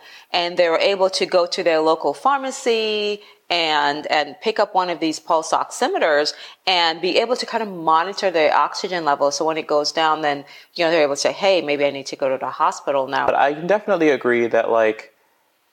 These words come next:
Speaker 2: as self-monitoring gets better and better, people should be able to determine certain things about themselves before even needing to go to a hospital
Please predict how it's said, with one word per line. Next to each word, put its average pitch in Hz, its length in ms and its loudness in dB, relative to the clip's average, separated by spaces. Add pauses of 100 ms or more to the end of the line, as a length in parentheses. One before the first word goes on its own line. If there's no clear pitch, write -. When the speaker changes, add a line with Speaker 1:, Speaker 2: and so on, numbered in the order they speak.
(140)
Speaker 2:
as - 400 -2 (160)
self-monitoring 120 880 0
gets 110 160 -2
better 113 300 2
and 110 160 -4
better, 110 460 0 (520)
people 127 300 -2
should 131 200 0
be 120 140 4
able 117 260 4
to 113 560 0
determine 127 460 -4
certain 113 300 0
things 120 180 -4
about 113 220 0
themselves 117 360 -2
before 123 220 0
even 113 240 -2
needing 113 260 -8
to 127 100 -10
go 120 280 2
to 151 220 -2
a 151 40 0
hospital 190 600 -2